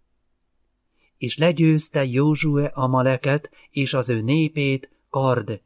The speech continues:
élével. Mondta pedig az Úr Mózesnek: „Írd le ezt emlékezetül egy könyvbe, és add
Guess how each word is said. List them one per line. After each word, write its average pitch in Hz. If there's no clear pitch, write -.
élével. 110
Mondta 147
pedig 120
az 120
Úr 139
Mózesnek: 131
„Írd 156
le 147
ezt 147
emlékezetül 139
egy 135
könyvbe, 113
és 131
add 160